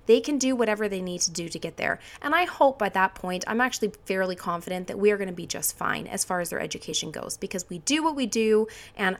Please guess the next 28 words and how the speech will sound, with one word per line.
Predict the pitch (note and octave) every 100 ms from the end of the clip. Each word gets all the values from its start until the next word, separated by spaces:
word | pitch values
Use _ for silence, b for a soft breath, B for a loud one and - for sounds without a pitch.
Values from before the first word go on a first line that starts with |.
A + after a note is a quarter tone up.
| -
I | G#3+
think | G#3 - G3+ G3
that | F#3+ F#3
we're | G3+ G3
pretty | G3 G#3 G3
well | F3+ E3+ E3
on | - -
track. | - - - - B B B -
But | A#3 -
the | A3
reality | A#3+ C4 C4 C#4+ C#4+ C4
is, | B3
is | A3
that | G#3+ G#3+
even | A#3 A#3 A#3+
if | A3 -
we | G3+
weren't, | F3+ F3+ F3+ G#3+ - - - _ - B B B
I | A3+
know | A3+ A#3 C4
that | C4+
if | B3
I | A#3
raise | G3+ G#3 A3 A#3+
kids | - - A3+ G#3 -
who | - G3+
are | G3+ G3
confident, | - - G#3 G3+ - G#3 G#3+ A3+ -